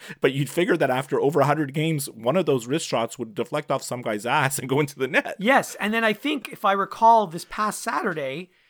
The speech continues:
Speaker 2: he had, like, an open net, and for some reason he was, like, really close to the opponent's net, which never happens. And,
Speaker 1: Yeah.
Speaker 2: and he had a golden opportunity, and I don't know if he missed
Speaker 1: It didn't
Speaker 2: the net
Speaker 1: go
Speaker 2: or
Speaker 1: in.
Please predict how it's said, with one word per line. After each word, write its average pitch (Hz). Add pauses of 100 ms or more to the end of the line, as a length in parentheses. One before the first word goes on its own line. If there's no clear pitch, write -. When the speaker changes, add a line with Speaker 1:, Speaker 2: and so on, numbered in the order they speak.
(140)
Speaker 2:
he 208
had, 214
like, 208
an 196
open 214
net, 220
and 175
for -
some 226
reason 208
he 170
was, 180 (360)
like, 175
really 208
close 214
to 202
the 170
opponent's 180
net, 180
which 135
never 135
happens. 160 (320)
And, 202
Speaker 1:
Yeah. -
Speaker 2:
and 208
he 202
had 202
a 196
golden 226
opportunity, 214
and 170 (220)
I 185
don't 202
know 196
if -
he 165
missed 220
Speaker 1:
It 156
didn't -
Speaker 2:
the 220
net -
Speaker 1:
go 139
Speaker 2:
or 131
Speaker 1:
in. 104